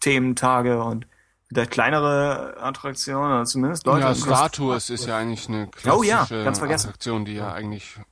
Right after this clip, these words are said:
Speaker 1: Ja.
Speaker 2: seit Jahrzehnten schon in den Disney, äh, Parks zu finden ist. Und, und, und sehr viel
Speaker 1: Ja.
Speaker 2: Merchandise hattest du eigentlich schon immer, immer schon,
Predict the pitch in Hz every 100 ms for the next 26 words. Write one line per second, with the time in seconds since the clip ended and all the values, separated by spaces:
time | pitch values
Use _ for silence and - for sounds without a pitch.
0 | - - 123 113 101 - 101 - 123 135
1 | 113 120 110 107 95 110 107 110 - 104
2 | 101 - 101 - 104 104 - 98 107 104
3 | 101 101 143 151 135 143 139 - 143 131
4 | 127 110 110 120 117 107 107 107 107 107
5 | - 101 90 - 110 95 92 - _ -
6 | - - 156 127 104 107 101